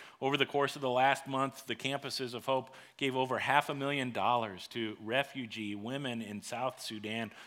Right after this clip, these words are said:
so that they can experience life. Praise God for that. By doing this, by sharing, by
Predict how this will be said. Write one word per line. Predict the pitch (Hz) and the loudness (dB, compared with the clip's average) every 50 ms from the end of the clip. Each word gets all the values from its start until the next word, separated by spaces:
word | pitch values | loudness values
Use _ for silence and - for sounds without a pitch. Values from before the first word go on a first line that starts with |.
| - | -14
so | - - - 117 | -8 -4 -2 0
that | 117 110 113 | 0 0 0
they | 120 117 120 | 0 -2 -2
can | - 135 113 | -2 -4 -6
experience | 104 - - - 110 104 101 98 92 - - | -6 -8 -8 -8 -8 -6 -6 -8 -8 -10 -8
life. | 90 85 85 85 82 - - - | -8 -6 -6 -8 -8 -12 -14 -12
Praise | - 127 131 127 - | -8 -6 -6 -6 -6
God | - 98 92 98 87 | -8 -8 -8 -8 -10
for | - - 85 | -12 -14 -16
that. | 76 76 78 - - - - - - - - - - - - - - - - - _ - - - - - - - - - - - - - - - - - - - - - - - - - - - - - - - - - - - - - - - - - - - - - - - - - - - - - - - - - - - - - - - - - - - - - - - - - - - - - - - - - - - - | -16 -16 -18 -20 -20 -20 -20 -20 -20 -20 -20 -20 -20 -20 -20 -20 -20 -20 -20 -20 _ -18 -16 -16 -16 -14 -14 -14 -12 -12 -10 -10 -10 -10 -10 -8 -6 -6 -6 -6 -6 -6 -6 -6 -6 -6 -6 -6 -6 -6 -6 -6 -6 -6 -6 -4 -4 -4 -4 -4 -4 -4 -4 -2 -2 -2 -2 -2 -4 -4 -4 -4 -4 -2 -2 -4 -4 -4 -4 -4 -2 0 0 0 0 0 0 0 0 0 0 -2 -2 -2 -2 -2 -2 -2 -4 -4 -4 -4 -2 4 8
By | 131 135 143 | 10 10 10
doing | 143 170 196 208 202 185 170 151 | 8 8 8 8 8 8 6 4
this, | 131 117 107 - - | 4 2 2 0 0
by | - 147 143 135 | 2 4 4 4
sharing, | 131 - - 175 175 175 170 151 135 117 104 101 110 | 4 2 2 4 6 6 6 6 4 2 0 -2 -2
by | 110 127 127 127 127 117 - | 2 4 6 6 4 2 -4